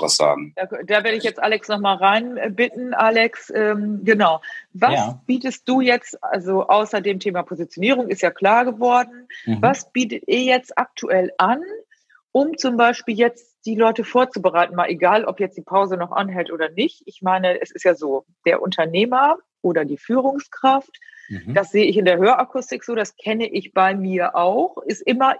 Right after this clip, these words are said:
Speaker 2: im Unternehmen am Rumarbeiten.
Speaker 3: Jawohl.
Speaker 2: Also was heißt es, wenn ich im Unternehmen arbeite? Dann heißt es, ich führe Podcast-Interviews zum Beispiel, ich mache meine Trainings.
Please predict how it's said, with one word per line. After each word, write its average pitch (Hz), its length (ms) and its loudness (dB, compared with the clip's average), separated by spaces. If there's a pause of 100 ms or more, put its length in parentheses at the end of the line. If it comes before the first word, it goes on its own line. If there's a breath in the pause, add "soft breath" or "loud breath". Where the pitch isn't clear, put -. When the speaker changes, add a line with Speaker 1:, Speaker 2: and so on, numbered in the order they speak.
Speaker 2:
im 277 220 2
Unternehmen 226 520 -2
am 208 120 0
Rumarbeiten. 139 640 0 (360)
Speaker 3:
Jawohl. 92 320 -8
Speaker 2:
Also 196 240 2
was 233 260 0
heißt 233 300 0
es, 220 120 -10
wenn 214 120 -6
ich 196 160 -8
im 196 140 2
Unternehmen 135 500 -8
arbeite? 131 420 2
Dann 185 200 2
heißt 226 180 2
es, 226 120 -6
ich - 120 -6
führe 160 220 -2
Podcast-Interviews 233 880 0
zum 262 120 -8
Beispiel, 269 480 -4
ich - 160 -8
mache 170 200 0
meine 151 200 -8
Trainings. 196 680 0